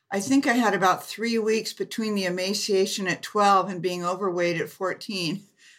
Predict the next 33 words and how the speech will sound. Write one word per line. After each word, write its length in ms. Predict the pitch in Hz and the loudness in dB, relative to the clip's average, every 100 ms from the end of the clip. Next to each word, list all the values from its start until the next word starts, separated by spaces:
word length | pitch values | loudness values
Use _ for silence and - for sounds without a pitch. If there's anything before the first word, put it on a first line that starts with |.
| _ | _
where 380 | - 202 180 160 | 2 4 6 4
everybody 500 | 175 180 190 196 190 | 2 2 2 0 0
would 160 | 185 185 | 0 0
have 120 | - | -2
said 240 | 196 185 | -2 2
I 100 | 185 | 2
was 180 | 175 180 | 0 -2
just 240 | 190 185 190 | -4 -4 -4
at 120 | 165 | -4
an 180 | 175 185 | -2 0
ideal 500 | 175 165 190 160 170 | -2 0 0 2 4
weight. 400 | 180 170 135 - | 6 6 4 2
<laughs> 60 | - - - - - _ _ - - - - _ | 0 -2 -2 -6 -6 _ _ -20 -20 -20 -20 _
And, 360 | - 202 190 180 | -2 0 0 -2
uh, 280 | - 190 185 | 0 4 2
you 140 | - 233 | 2 4
know, 180 | 262 | 6
it's 160 | 269 262 | 4 2
a 80 | 220 | -2
long 460 | 202 208 247 262 | 2 6 6 6
road 320 | 226 233 220 180 | 4 4 2 0
back 340 | 185 233 269 | 0 0 -2
from 200 | - 196 | -10 -6
that 260 | 165 160 - | -4 -4 -6
stuff, 420 | - 185 165 165 | -10 -8 -8 -8
from 120 | 190 | -6
that 220 | 185 170 | -4 -4
sort 180 | - 180 | -6 -6
of 100 | 170 | -6
shame 600 | - - 185 175 175 175 | -8 -4 -4 -2 -2 -2
and, 280 | 170 160 143 | -2 -2 -4
and, 280 | 180 170 170 | -4 -2 2
uh, 240 | 165 160 | 2 2